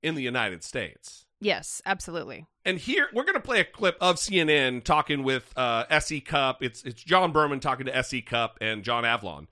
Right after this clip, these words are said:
Speaker 1: But they're gonna play a clip of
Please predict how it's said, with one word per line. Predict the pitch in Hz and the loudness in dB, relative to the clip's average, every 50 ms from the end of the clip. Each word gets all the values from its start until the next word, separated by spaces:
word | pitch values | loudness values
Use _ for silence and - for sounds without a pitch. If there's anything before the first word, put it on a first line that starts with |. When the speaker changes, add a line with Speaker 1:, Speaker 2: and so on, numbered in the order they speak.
| _ _ _ _ _ _ _ - | _ _ _ _ _ _ _ -6
Speaker 1:
But | 135 139 - - _ _ _ _ _ _ _ _ _ _ _ _ _ _ - | -4 -4 -4 -6 _ _ _ _ _ _ _ _ _ _ _ _ _ _ -18
they're | 147 151 185 233 | -4 0 0 0
gonna | 254 285 277 | 2 0 -4
play | - - - 208 170 | -4 -4 -4 -2 -2
a | 139 | -2
clip | - - - - 240 240 226 - - - | -4 -6 -6 -2 0 0 0 -2 -4 -4
of | - 135 127 120 117 117 113 110 110 | 0 0 0 0 0 -4 -6 -8 -14